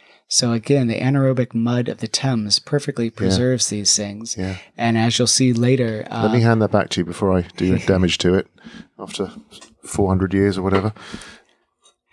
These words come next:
Speaker 2: Okay, so f-, do you select something else from this, um, Aladdin's cave you've got here of,
Speaker 1: <laughs>
Speaker 2: of wonders.
Speaker 1: Should we, uh, maybe start from the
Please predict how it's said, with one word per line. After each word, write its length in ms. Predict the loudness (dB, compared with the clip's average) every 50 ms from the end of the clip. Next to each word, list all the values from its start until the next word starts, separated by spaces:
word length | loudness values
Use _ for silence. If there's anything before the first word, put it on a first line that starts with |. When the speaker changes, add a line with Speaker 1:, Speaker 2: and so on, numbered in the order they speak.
| -8 -2
Speaker 2:
Okay, 380 | -2 -2 -2 0 0 0 2 2
so 220 | 2 2 2 2
f-, 200 | 2 0 -2 -6 -8 -8
do 200 | -6 -4 -4 -4
you 60 | -4 -6 -10
select 400 | -10 -8 -6 -4 -4 -4 -4 -2
something 280 | 0 2 4 4 4
else 180 | 4 2 0 -2
from 140 | -2 0 0
this, 220 | 0 0 0 2
um, 280 | 2 2 2 0 -2 -6 -10 -16 _ _ _
Aladdin's 480 | -8 -4 -2 -2 0 0 0 -2 -4
cave 320 | -4 -2 0 2 2 2 2
you've 140 | -2 -2 0
got 220 | 2 2 2 2
here 200 | 2 2 2 4
of, 120 | 2 0 -2 -8 -14 -16 -20 -20
Speaker 1:
<laughs> 240 | -20 -20 _ _
Speaker 2:
of 160 | -8 -6 -2 0
wonders. 560 | 2 2 4 4 4 4 2 2 0 -6 -10 _ -20 _
Speaker 1:
Should 240 | -10 -2 -2 0 2
we, 220 | 4 4 4 4
uh, 180 | 2 0 -2 -2
maybe 240 | -2 -2 -2 0 -2
start 380 | -2 0 0 0 0 -2 -2
from 220 | -2 -2 -2 0 0
the 360 | 2 2 2 2 0 -2